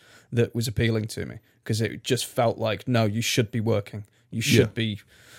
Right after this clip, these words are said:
Speaker 1: d-, you should," like, the YouTube stuff is like, I'm tr-, trying to do that to build an audience that you can then, um, the, the, <sighs> it sounds, sounds gross, but it's how it works, that you can then
Speaker 2: Destroy,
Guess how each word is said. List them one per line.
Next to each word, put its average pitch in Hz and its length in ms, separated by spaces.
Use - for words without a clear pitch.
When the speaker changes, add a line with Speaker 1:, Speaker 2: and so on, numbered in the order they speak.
Speaker 1:
d-, 135 160
you 135 80
should," 135 180
like, 135 200
the 143 120
YouTube 135 400
stuff 120 320
is 123 140
like, 113 280
I'm 117 180
tr-, - 220
trying 127 440
to - 180
do 127 220
that 117 240
to - 100
build 110 300
an 117 80
audience 113 520
that 87 180
you 113 100
can 113 220
then, 110 320
um, 107 460
the, 120 260
the, 123 220
<sighs> - 40
it 104 200
sounds, 107 600
sounds 165 240
gross, 101 300
but 117 100
it's 110 100
how 113 140
it 98 80
works, 120 260
that 120 100
you 135 100
can 139 160
then 139 140
Speaker 2:
Destroy, 151 140